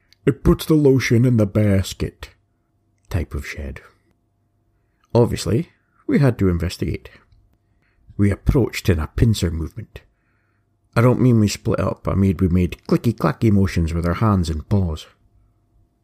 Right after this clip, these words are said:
I couldn't see anyone around,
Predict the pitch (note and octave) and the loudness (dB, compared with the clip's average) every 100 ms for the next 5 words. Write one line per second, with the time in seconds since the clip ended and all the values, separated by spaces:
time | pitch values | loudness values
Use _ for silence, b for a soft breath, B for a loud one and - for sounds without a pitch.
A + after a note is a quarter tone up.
0 | _ _ _ _ _ _ _ _ _ _ | _ _ _ _ _ _ _ _ _ _
1 | _ _ _ _ _ _ _ - - A2+ | _ _ _ _ _ _ _ -10 -2 0
2 | G#2 - G2+ F#2+ G#2 A2 A#2+ A#2 G2 F2+ | 0 0 0 2 2 2 2 2 0 -2
3 | A2 | -4